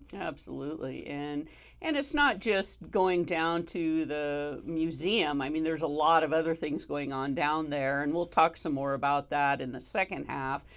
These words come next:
But I do want to continue on this, you know, the Mint one fifty, because it's kind of a, uh, you know, there's a lot going on around that. So what is it that our listeners should also know about, you know,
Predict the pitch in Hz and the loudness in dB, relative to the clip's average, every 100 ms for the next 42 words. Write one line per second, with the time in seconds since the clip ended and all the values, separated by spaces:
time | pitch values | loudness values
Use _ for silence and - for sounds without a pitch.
0 | - - - 247 247 330 294 233 - 262 | -20 -10 0 2 2 2 2 0 0 0
1 | 233 240 226 214 180 165 165 170 156 160 | 0 0 0 2 2 2 2 2 2 4
2 | 156 160 - - 190 170 165 165 175 190 | 4 0 -6 -2 0 0 0 0 2 0
3 | 185 165 160 165 160 - 269 254 - 156 | 0 0 0 0 -2 0 4 4 4 0
4 | 139 143 160 - - - 202 214 175 175 | 2 2 -2 -8 -16 -10 -2 0 0 -2
5 | - - 240 214 208 180 180 165 160 160 | -6 -2 2 4 4 4 6 8 8 8
6 | 156 - - - - - 147 147 135 - | 6 0 -20 -20 -18 -10 -4 -2 -2 -2
7 | 185 160 170 170 170 185 185 196 196 185 | 0 2 2 4 6 10 10 10 6 4
8 | 180 170 170 170 170 160 147 170 175 170 | 6 6 6 6 6 4 6 6 6 2
9 | 165 160 170 170 139 - - - 165 156 | 2 4 6 6 6 0 -6 -2 0 2
10 | 156 160 208 214 208 190 180 147 165 156 | 0 2 8 10 8 6 -2 4 4 6
11 | 160 170 180 - 165 156 - 165 226 440 | 4 2 2 0 -2 -2 2 8 10 8
12 | - 160 147 156 147 135 139 - 151 151 | 6 4 4 4 6 6 4 2 -2 2
13 | 156 156 151 151 - 165 147 143 | 6 8 6 4 -2 -6 -4 -6